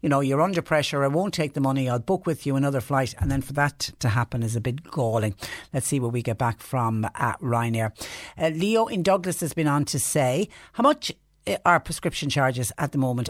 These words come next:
I was told the government had brought them down, uh, to one euro." Okay, the prescription charges last got mentioned in the October budget,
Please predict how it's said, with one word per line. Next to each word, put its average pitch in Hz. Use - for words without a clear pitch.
I 151
was 156
told 131
the -
government 127
had 123
brought 120
them 120
down, 113
uh, 117
to -
one 123
euro." 113
Okay, 139
the 123
prescription 196
charges 135
last 147
got 127
mentioned 135
in 139
the 131
October 139
budget, 123